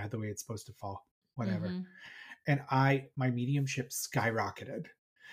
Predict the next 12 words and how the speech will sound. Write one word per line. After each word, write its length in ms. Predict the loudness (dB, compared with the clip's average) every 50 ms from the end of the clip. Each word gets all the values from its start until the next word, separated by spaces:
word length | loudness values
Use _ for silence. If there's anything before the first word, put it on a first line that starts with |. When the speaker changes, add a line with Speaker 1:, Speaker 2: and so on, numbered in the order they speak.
| -18 -2 2
Speaker 1:
because 340 | 2 4 6 4 4 4 2 2
the 100 | 2 2
spirit 480 | 2 2 2 4 6 8 8 8 6 6
world 280 | 6 6 6 4 2 0
also 360 | 0 2 4 4 6 6 6 6
wants 280 | 6 6 2 2 0 0
to 100 | 2 2
meet 180 | 2 2 2
you 160 | 0 0 2
where 140 | 4 4 2
you're 200 | 2 2 2 4
at. 260 | 4 4 4 4 0